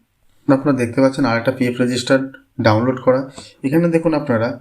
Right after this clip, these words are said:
এখানে স্যাংশন অ্যাডমিনের নাম নেই বা নাম আসেনি এবং ডেটটাও আসেনি কবে সাবমিশন করেছে। এনারা কি করেছেন, আগে ডাউনলোড করেছেন পিএফ রেজিস্টারটা, তারপরে ফরওয়ার্ড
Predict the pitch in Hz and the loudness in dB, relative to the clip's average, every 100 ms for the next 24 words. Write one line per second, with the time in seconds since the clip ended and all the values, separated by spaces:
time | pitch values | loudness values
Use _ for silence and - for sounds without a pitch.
0 | _ _ _ 143 135 160 160 131 123 120 | _ _ _ -2 0 0 0 -2 -2 0
1 | 143 143 147 147 131 110 110 107 117 135 | 0 2 0 0 0 -2 -2 0 0 0
2 | 135 - _ _ _ _ _ _ _ _ | -4 -12 _ _ _ _ _ _ _ _
3 | _ 120 113 113 107 107 104 - 139 143 | _ 0 2 2 0 2 0 0 0 0
4 | 127 117 113 104 123 120 - 127 107 131 | 0 0 -2 0 0 0 2 2 2 0
5 | 135 113 107 104 95 98 95 95 92 98 | 0 0 0 -2 -2 -4 -4 -4 -4 -6
6 | 90 107 - _ _ _ _ _ _ _ | -6 -10 -12 _ _ _ _ _ _ _
7 | _ _ _ _ _ _ _ _ - 131 | _ _ _ _ _ _ _ _ 0 2
8 | 165 170 175 170 139 123 131 101 110 139 | 4 2 0 0 0 0 0 0 0 0
9 | 185 202 - - - _ _ _ _ _ | 0 -2 -12 -18 -20 _ _ _ _ _
10 | _ _ _ _ - 117 110 135 151 139 | _ _ _ _ -4 2 2 4 2 0
11 | 127 113 117 107 117 101 107 101 - 104 | -2 0 0 -2 -2 0 0 -2 -2 0
12 | 180 185 123 104 117 - 120 101 | 0 0 0 0 0 0 0 -2